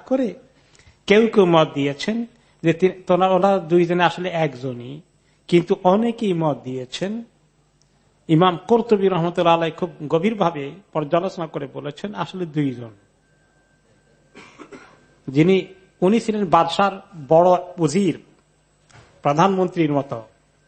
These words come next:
বিশেষ মন্ত্রণালয়ের দায়িত্বপ্রাপ্ত আজিজ মেসর, আর বাদশাহ ছিলেন আরেকজন মালিক।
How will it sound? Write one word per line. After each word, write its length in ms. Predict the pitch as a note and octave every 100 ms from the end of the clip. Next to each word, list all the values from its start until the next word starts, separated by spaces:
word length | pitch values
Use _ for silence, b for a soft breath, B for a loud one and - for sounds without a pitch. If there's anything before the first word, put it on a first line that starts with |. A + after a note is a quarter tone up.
| _ _ -
বিশেষ 360 | D#3 - A3 G3
মন্ত্রণালয়ের 520 | F#3 F3+ E3+ E3 E3
দায়িত্বপ্রাপ্ত 640 | D#3 D3+ D3 D3+ - - A2+ _ _ _ _ _ -
আজিজ 340 | C#3+ C#3 C3
মেসর, 280 | C3+ - A#2+ _ _ _ _ _ _ _ _ _
আর 300 | D#3 D3+ A#3 A#3+ - _ _ _ _ - D3
বাদশাহ 380 | D3+ - - F3+
ছিলেন 260 | E3 E3 E3+
আরেকজন 500 | F3+ E3+ A3+ - A2+ - - _ _
মালিক। 500 | D3+ D3+ B2+ - -